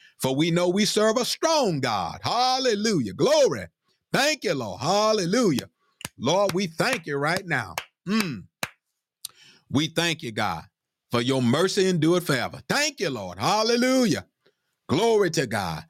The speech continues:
Lord, we magnify and lift you up, God, because you deserve the glory. Hallelujah. Thank you, Lord. And we say yes to your will, Heavenly Father, yes to your way.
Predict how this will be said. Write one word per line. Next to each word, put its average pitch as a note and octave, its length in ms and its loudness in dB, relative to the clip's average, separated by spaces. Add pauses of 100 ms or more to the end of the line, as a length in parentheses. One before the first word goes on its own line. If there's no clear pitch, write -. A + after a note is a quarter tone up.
(360)
Lord, D#3+ 280 0
we F3+ 140 -2
magnify C#3+ 720 -2
and A2+ 120 -4
lift E3+ 340 -2
you E3+ 180 2
up, A2 120 -2
God, G#2+ 300 -4
because A2 420 -4 (380)
you G#3 200 0
deserve F3 580 0
the C#4 80 0
glory. D#3+ 420 -2
Hallelujah. E3 880 0
Thank D#4+ 340 0
you, G#3 100 -2
Lord. G2 380 -8 (600)
And G#2 140 0
we C#3+ 120 2
say C#3 200 0
yes C3+ 360 0
to C#3+ 120 -2
your C#3 180 0
will, C#3 240 2
Heavenly C#3+ 300 -2
Father, C#3 320 0
yes D#3 300 0
to D3+ 100 -4
your D3+ 160 0
way. E2+ 360 -2